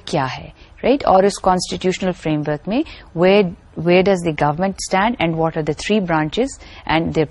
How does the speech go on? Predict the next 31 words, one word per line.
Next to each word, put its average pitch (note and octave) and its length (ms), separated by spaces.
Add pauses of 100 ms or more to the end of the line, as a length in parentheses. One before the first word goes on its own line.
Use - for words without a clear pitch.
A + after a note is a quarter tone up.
provisions D#3 560
as D#3 60 (180)
given D3 200
in D3 100
the G3+ 140 (380)
constitution۔ - 680 (420)
So، F#3+ 160 (120)
آ، D#3+ 320 (160)
یہ D#3+ 300
آج E3 240
کا F3 120
الیونتھ D#3+ 440
لیکچر B3+ 340
تھا۔ C4 180 (320)
انشاءاللہ، F3+ 760
آ، D#3 200
اپنے D3 240
ٹویلتھ F3 380
لیکچر F3+ 300
میں E3+ 180
آپ D#3 180
سے C#3 240
دوبارہ C#3 360
ملاقات D3 560
ہوگی، B3+ 340 (240)
آ، - 40 (680)
اور E3+ 220
پھر B3 300
مزید F3+ 400
ہم E3 200 (280)
اس D#3+ 100